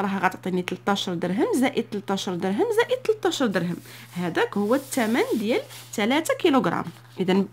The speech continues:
بطريقة أخرى، تعد-، تعد-، لاحظوا معايا، عندي واحد كيلوغرام شحال كيساوي؟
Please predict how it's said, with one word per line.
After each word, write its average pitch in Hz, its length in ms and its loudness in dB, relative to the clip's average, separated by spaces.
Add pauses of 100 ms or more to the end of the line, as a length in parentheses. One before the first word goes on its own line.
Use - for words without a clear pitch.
(140)
بطريقة 240 480 2
أخرى، 226 420 6 (1080)
تعد-، 214 400 4
تعد-، 233 280 0
لاحظوا 202 540 4
معايا، 214 260 8 (560)
عندي 196 280 4
واحد 247 340 6
كيلوغرام 233 640 6 (2000)
شحال - 240 0
كيساوي؟ 220 600 4